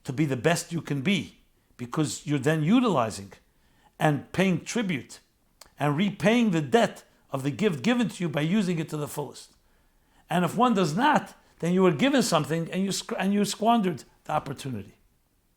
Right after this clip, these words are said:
"Alas to those that die with their song still inside them,"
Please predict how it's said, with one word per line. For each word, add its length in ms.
"Alas 540
to 80
those 300
that 160
die 240
with 120
their 120
song 280
still 240
inside 400
them," 160